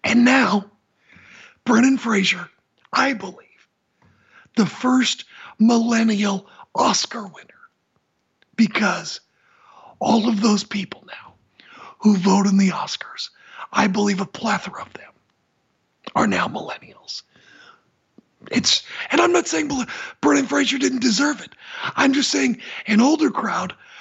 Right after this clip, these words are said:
probably wouldn't have recognized Brendan Fraser for what he means to a generation. It's funny the way celebrity works, isn't it?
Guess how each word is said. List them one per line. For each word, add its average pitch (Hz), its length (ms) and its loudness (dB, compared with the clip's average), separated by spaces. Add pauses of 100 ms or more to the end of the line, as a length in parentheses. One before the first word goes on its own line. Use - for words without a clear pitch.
(260)
probably 247 280 2
wouldn't 254 300 -2
have 214 100 -4
recognized - 800 -4 (580)
Brendan - 340 2
Fraser - 500 -6 (680)
for 196 380 -2 (220)
what 220 220 2
he 190 180 2
means - 580 -10 (800)
to 220 160 -4
a 190 60 -4
generation. - 680 -12 (2750)
It's - 120 -2
funny 285 360 0
the 247 140 -4
way 151 460 -8 (560)
celebrity - 640 -6
works, - 580 -20 (280)
isn't 247 280 4
it? 240 180 -2